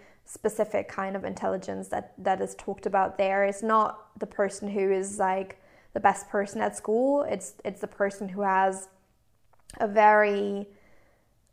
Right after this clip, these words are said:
very specific way of thinking and dissecting thoughts and ideas and dissecting situations and, and happenings.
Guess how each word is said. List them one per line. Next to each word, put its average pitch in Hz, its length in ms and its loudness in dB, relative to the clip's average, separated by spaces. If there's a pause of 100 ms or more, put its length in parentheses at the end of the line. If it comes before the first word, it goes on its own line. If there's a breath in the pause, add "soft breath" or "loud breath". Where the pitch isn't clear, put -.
(300)
very 247 380 8
specific 220 1000 0
way 202 240 4
of - 100 0
thinking 226 760 -6
and 208 200 -6
dissecting 202 800 -4
thoughts 208 680 -4
and 202 180 0
ideas 208 680 0
and 202 200 -4
dissecting 202 960 -6
situations 214 1040 -4
and, 190 420 -6
and 190 320 -10
happenings. 226 880 -6